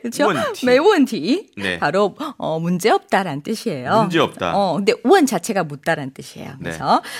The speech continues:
Speaker 1: 어, 메이, 메이어죠.
Speaker 2: 네.
Speaker 1: 없다. 원티.
Speaker 2: 메이 원티.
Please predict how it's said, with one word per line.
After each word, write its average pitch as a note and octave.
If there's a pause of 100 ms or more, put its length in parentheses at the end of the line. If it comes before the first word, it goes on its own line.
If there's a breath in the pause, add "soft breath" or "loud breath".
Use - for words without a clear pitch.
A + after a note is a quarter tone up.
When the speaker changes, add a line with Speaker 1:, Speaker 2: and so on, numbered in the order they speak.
(120)
Speaker 1:
어, C#3
메이, F3
메이어죠. F#3 (260)
Speaker 2:
네. E3+
Speaker 1:
없다. -
원티. G3
Speaker 2:
메이 F#2
원티. G#2